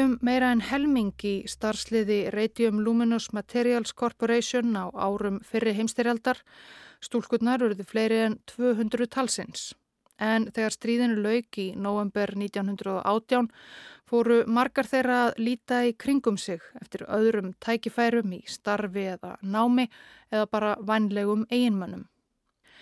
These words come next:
Eftirspurnin eftir sjálflýsandi úrum fór líka aðeins að dvína þegar hermennirnir sneru heim.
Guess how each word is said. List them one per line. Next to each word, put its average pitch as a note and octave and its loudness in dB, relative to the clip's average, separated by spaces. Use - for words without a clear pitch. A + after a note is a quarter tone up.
Eftirspurnin A3+ 2
eftir G#3+ 0
sjálflýsandi A#3+ 0
úrum A#3+ 0
fór A3 -2
líka G#3+ 0
aðeins G#3+ -2
að - -10
dvína A#3+ 2
þegar F#3 -6
hermennirnir G#3 -2
sneru G#3+ -4
heim. A3 -4